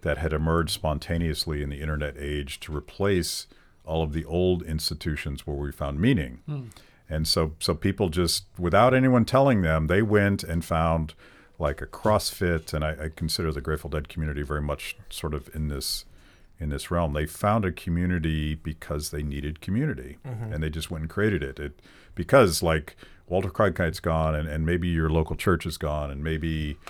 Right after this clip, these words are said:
Speaker 1: uh, trusting the president is gone, but, um, people are spontaneously solving these problems. And this study is quite old,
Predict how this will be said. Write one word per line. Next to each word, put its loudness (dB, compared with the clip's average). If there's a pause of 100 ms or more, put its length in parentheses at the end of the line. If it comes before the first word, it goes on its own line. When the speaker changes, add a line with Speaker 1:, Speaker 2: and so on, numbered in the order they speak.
(320)
Speaker 1:
uh, -2
trusting -2
the -6
president 0
is -6
gone, -4
but, -4 (400)
um, -2 (220)
people 0
are 4
spontaneously -4
solving -2
these -10
problems. -2
And 4
this 4
study 2
is -4
quite -2
old, 0